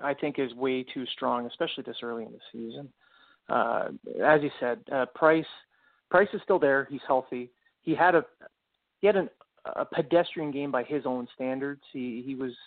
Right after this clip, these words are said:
he was slightly off, but he still provided enough for the team to win. Uh, what,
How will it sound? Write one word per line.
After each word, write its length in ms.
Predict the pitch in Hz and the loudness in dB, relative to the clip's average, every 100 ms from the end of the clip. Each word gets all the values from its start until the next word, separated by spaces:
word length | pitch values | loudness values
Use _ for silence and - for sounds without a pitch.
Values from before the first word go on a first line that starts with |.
| _ _ _ _ _ _ _ - | _ _ _ _ _ _ _ 0
he 60 | |
was 100 | 151 - _ - - | 0 -2 _ -20 -2
slightly 400 | 180 196 185 156 | 4 4 4 0
off, 340 | 127 135 180 202 - _ _ 156 | 4 2 2 -4 -16 _ _ -2
but 80 | 143 | -2
he 100 | 139 | -2
still 140 | - - | -2 -2
provided 560 | 156 139 139 139 139 | -2 4 4 4 0
enough 240 | 131 127 - | 0 -2 -2
for 80 | 131 | -8
the 100 | 120 | -10
team 280 | - 135 123 | -8 -6 -6
to 60 | 120 | -8
win. 360 | 120 123 107 104 - - | -4 -4 -6 -12 -16 -8
Uh, 360 | 127 131 127 127 | -4 -2 -2 -2
what, 400 | 120 127 139 | -4 2 2